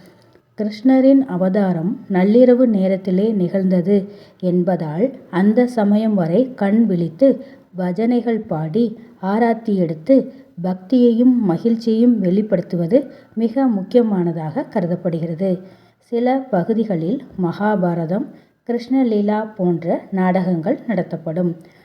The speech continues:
நாட்டின் பகுதிகளில் உரியடி விளையாட்டு போட்டிகள் நடத்தப்படும். ஏராளமானோர் கூடி, ஒருவர் மீது ஒருவராக ஏறி நின்று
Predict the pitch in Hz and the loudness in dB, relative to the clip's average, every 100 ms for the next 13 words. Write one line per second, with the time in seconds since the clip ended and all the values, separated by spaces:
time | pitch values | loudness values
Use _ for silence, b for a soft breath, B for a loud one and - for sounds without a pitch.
0 | b - 190 196 262 240 208 254 - 180 | b -8 -4 -4 -2 -2 -2 -4 -2 2
1 | 240 254 220 190 208 - 202 208 247 240 | 2 2 0 -2 -4 -6 -2 2 4 4
2 | 247 220 175 180 175 160 196 262 - B | 4 0 0 0 0 -2 -2 -2 -2 B
3 | B B _ 240 247 240 190 311 294 190 | B B _ 0 0 0 -4 -4 -2 -4
4 | - 165 170 170 165 - - - 190 208 | -4 -4 -4 -2 -4 -8 -10 -6 -2 0
5 | 247 262 247 240 233 233 233 175 170 180 | 4 4 4 2 2 0 -2 -6 -4 -4
6 | 247 B B B 196 214 240 254 262 262 | -4 B B B 0 4 6 6 4 2
7 | 220 220 220 247 196 190 214 220 214 208 | -2 -2 0 0 0 0 0 0 0 -2
8 | 220 214 175 185 214 196 170 160 156 262 | -4 -4 -2 -2 -2 -2 -2 -4 0 0
9 | - | 0